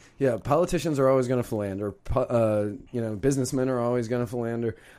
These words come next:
All of that's always gonna happen. It's not really all that newsworthy. N-, like, and nobody cares. It, that I,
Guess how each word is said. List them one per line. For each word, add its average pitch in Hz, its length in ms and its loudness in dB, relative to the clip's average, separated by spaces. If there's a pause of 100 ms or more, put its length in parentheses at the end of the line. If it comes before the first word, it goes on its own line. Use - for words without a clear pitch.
(120)
All 170 180 6
of 151 60 4
that's 139 200 4
always 143 440 6
gonna 117 220 0
happen. 104 500 -4
It's 139 200 -2
not 147 300 0
really 123 240 6
all 110 200 2
that 101 220 0
newsworthy. 92 680 -4 (540)
N-, 123 260 -2 (120)
like, 120 520 -6
and 120 380 2 (1000)
nobody 147 560 -2 (200)
cares. - 680 -2 (880)
It, 131 220 4
that 120 140 4
I, 117 140 4